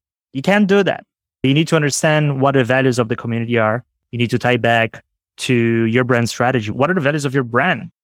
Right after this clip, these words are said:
Is in your brand strategy to become carbon neutral or to be a benchmark for sustainability within your industry or within the world? If that's important to you, then choosing the right chain or choosing a chain that's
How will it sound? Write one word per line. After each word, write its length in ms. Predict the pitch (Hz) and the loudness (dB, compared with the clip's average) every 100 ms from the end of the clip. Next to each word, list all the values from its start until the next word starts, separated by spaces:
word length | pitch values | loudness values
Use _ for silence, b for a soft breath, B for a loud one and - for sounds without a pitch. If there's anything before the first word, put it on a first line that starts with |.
| _ _ _ | _ _ _
Is 420 | 120 160 190 - - | 0 2 2 0 -6
in 200 | 127 143 | -2 0
your 120 | 127 | 0
brand 320 | 113 123 123 | 2 0 0
strategy 640 | - 123 117 117 107 107 107 _ _ _ _ - | -2 0 2 0 -2 -6 -6 _ _ _ _ -6
to 200 | - 143 | 0 2
become 640 | 131 123 - 131 123 117 - _ - | 2 0 0 0 2 -2 -6 _ -8
carbon 340 | - 131 117 | -2 0 2
neutral 540 | 127 131 - 127 110 98 _ - | 2 2 2 0 0 -4 _ -2
or 160 | 127 120 | 0 0
to 180 | - 120 | 0 -2
be 460 | 120 127 123 117 _ _ - | 0 0 0 -4 _ _ -4
a 120 | 120 | -2
benchmark 640 | 117 123 127 - 117 120 | 0 0 0 0 0 0
for 120 | - 117 | -2 -6
sustainability 760 | 120 131 120 113 120 117 117 | -4 -2 0 2 2 2 0
within 500 | 110 110 - 123 120 | 0 -2 0 0 2
your 140 | 117 | 0
industry 500 | 113 120 123 - 123 | 0 0 -2 -2 -2
or 160 | 113 110 | 0 0
within 320 | 110 101 123 | 0 0 -2
the 60 | 113 | -2
world? 320 | 107 127 185 - _ _ | 0 0 0 -4 _ _
If 180 | 120 110 - | -4 -4 -2
that's 380 | 127 147 135 - | 0 2 0 -4
important 440 | 120 127 120 113 | 0 0 0 -2
to 100 | 113 | -4
you, 520 | 113 185 208 175 147 - _ _ | 0 2 2 2 0 -4 _ _
then 200 | - 123 | -2 0
choosing 340 | 117 135 123 123 | 2 0 2 0
the 80 | 117 | 0
right 220 | 117 110 | 0 -2
chain 340 | - 123 123 | -4 -2 0
or 80 | 107 | -2
choosing 340 | - 123 117 | -4 -4 -2
a 60 | 113 | -4
chain 280 | - 120 117 | -2 -2 0
that's 340 | 113 104 - | 0 -2 -10